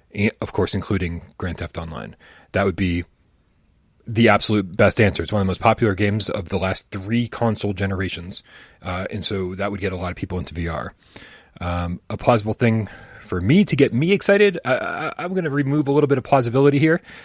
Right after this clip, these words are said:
uh, or plausality, or whatever the correct term would be. I still want BioShock V R. What the fuck is going on?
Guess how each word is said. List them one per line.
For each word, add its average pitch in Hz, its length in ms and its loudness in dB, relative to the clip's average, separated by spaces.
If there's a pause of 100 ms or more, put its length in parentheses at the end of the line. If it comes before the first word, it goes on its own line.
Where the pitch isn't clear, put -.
(140)
uh, 98 300 -2
or 98 120 0
plausality, 127 840 2
or 92 280 -2
whatever 110 380 -4
the 107 80 -4
correct - 300 -6
term 127 220 0
would 131 120 -2
be. 147 200 2 (360)
I - 120 6
still 185 280 4
want 165 220 0
BioShock 127 560 -2
V 101 160 -6
R. 78 300 -10
What 139 140 -4
the - 60 -6
fuck - 220 -6
is 98 80 -10
going 98 240 -4
on? 95 220 -4